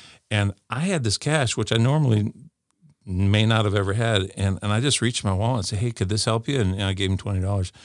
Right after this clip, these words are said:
And, you know, he was thankful almost to the point of tears, but this voice in my head just prompted me,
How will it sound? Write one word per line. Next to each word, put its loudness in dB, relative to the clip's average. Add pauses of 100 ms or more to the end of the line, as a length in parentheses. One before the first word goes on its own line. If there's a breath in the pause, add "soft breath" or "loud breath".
(560 loud breath)
And, 4
you 4
know, 6
he 6
was 4 (240)
thankful 4
almost 6
to 2
the 2
point 2
of -2
tears, 2
but 0
this 0
voice 2
in 2
my 4
head 0 (580 soft breath)
just -2
prompted 2
me, 2